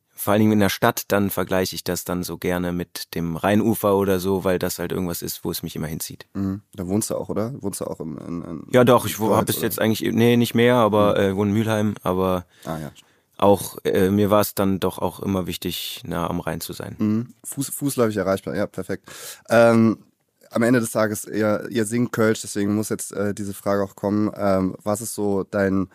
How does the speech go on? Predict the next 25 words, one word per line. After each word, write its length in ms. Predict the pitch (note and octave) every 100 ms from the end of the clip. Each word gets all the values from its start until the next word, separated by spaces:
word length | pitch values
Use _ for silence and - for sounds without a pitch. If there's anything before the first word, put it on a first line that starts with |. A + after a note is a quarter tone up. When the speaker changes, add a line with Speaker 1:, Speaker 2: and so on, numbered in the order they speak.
| - - _ -
Speaker 2:
lieblingsungewöhnliches 1600 | G#2+ B2 A#2 A#2 - B2+ B2 A#2 G#2+ A#2+ A#2 - A2+ G#2 - -
kölsches 440 | B2 A#2 A2 F#2+
Wort 300 | A2+ A#2 A2+
oder, 320 | A2+ G#2 G#2
oder, 320 | G2+ G#2+ G#2
oder 220 | G2 G#2+ E2+
Ausdruck 520 | G#2 G#2+ - G2+ F#2+
oder, 380 | G2 G2 F#2+ F2+ - - - -
ähm, 560 | G2 G2+ G2 F#2+ F#2 F2 _ _
so, 300 | - G2+ F2 -
wat, 220 | F#2+ -
wenn, 200 | F#2+ E2
wenn 100 | F#2
jetzt 160 | F#2 -
irgendwie 200 | G#2+ G#2
so 100 | G2+
ein, 120 | G2+
so 100 | F#2+
ein, 120 | F#2
so 60 | G2
ein 60 |
Sprichwort 560 | G2 - A#2 - F#2 -
hast? 300 | - - - - _
Speaker 1:
Ähm, 540 | G2+ F2+ E2+ E2+ E2+ E2
Speaker 2:
Jetzt. 320 | - - -